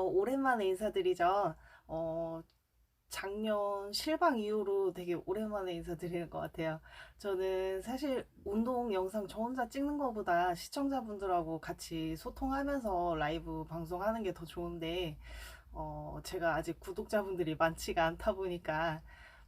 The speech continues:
음, 들어오시는 분들이 별로 없으시더라고요. 그래서 계속 못하게 됐어요. 음, 실방은 구독자분들이 나중에 많아지면 다시 할 계획이고요. 어, <laughs> 얼굴이 아직도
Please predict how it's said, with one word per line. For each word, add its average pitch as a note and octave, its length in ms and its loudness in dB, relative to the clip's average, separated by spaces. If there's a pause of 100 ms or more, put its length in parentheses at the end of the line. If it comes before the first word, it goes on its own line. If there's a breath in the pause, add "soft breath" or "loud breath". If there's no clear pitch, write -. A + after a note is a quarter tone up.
음, E3+ 480 -6
들어오시는 A#3 600 0
분들이 G3 440 2 (200)
별로 F3 280 2
없으시더라고요. F3 1160 2
그래서 D#3+ 760 -2 (540 loud breath)
계속 F3 420 -8
못하게 F#3 460 0
됐어요. D#3+ 440 0 (140)
음, F#3 300 -8
실방은 B3+ 840 -2
구독자분들이 F#3 960 -6
나중에 D#3+ 320 -4
많아지면 E3 880 -6
다시 D#3+ 540 -6
할 G3+ 220 -8
계획이고요. E3 680 -4 (500 loud breath)
어, - 320 -8 (680 loud breath)
<laughs> - 300 -8
얼굴이 A3+ 580 -2 (320 loud breath)
아직도 F#3 680 -2